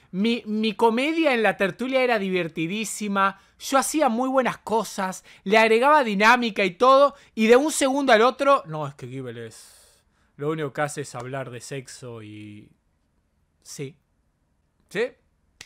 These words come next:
De la primera tertulia es así. ¿Y? ¿Vas a llorar? ¿Qué querés que haga? Que, que estemos toda la tertulia hablando de, imagínate lo que sería un podcast entre Laserland,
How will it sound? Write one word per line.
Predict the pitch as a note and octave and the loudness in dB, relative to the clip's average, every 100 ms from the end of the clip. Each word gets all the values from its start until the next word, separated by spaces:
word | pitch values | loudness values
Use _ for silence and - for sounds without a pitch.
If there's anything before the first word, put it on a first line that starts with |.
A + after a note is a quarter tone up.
| _ _ _ | _ _ _
De | D#3 F3+ | -10 -4
la | F3+ | -2
primera | E3+ G#3+ A#3+ | -2 -2 -2
tertulia | G#3 F3+ G3+ E3 | -2 -4 -6 -6
es | C#3 | -8
así. | C#3 B2 G#2 _ _ _ _ _ _ _ _ _ | -12 -18 -20 _ _ _ _ _ _ _ _ _
¿Y? | - A3+ D4+ _ _ _ _ _ _ _ _ _ | -6 -6 -8 _ _ _ _ _ _ _ _ _
¿Vas | D3+ F3+ | -6 -6
a | F#3 | -6
llorar? | E3+ E3+ A#3 _ _ _ _ | -6 -6 -6 _ _ _ _
¿Qué | G3 | -6
querés | G3+ F#3+ | -4 -4
que | - | -4
haga? | D#3 C3+ A#2+ _ _ _ _ _ | -4 -6 -12 _ _ _ _ _
Que, | F#3 F3+ | -4 -4
que | D3+ | -4
estemos | D#3+ A3 A3+ F#3+ | 0 2 4 0
toda | - A#3 | 2 2
la | G#3+ | 2
tertulia | F#3+ F3 G#3 A3+ | 0 -2 -2 0
hablando | G3 G#3+ G#3+ | 0 0 0
de, | F3+ D3 _ _ - | -2 -4 _ _ -4
imagínate | G#3 A3+ - A3 C#4 G#4+ | 0 2 0 -4 -4 -2
lo | C#4 | -4
que | G3+ | -4
sería | - E3+ D#3+ G3 B3+ - _ _ _ _ - | -8 -8 -4 -2 -4 -6 _ _ _ _ -6
un | G#3+ B3 | -6 -4
podcast | - A#3+ B3+ - D4 G4 - _ | 2 2 2 -4 -6 -6 -14 _
entre | F#3+ F3 F#3 F3 E3 | -6 -4 -4 -4 -6
Laserland, | D#3+ G3 A3+ A#3+ G3 F3 E3+ | -2 -2 -2 -6 -6 -4 -6